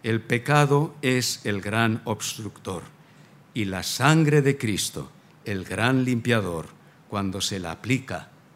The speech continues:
por arrepentimiento y fe. Quisiera finalizar con un último apartado dedicado a la experiencia del Espíritu.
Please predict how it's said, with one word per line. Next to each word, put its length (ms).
por 140
arrepentimiento 1200
y 100
fe. 280
Quisiera 420
finalizar 600
con 200
un 160
último 400
apartado 760
dedicado 760
a 140
la 300
experiencia 1040
del 420
Espíritu. 680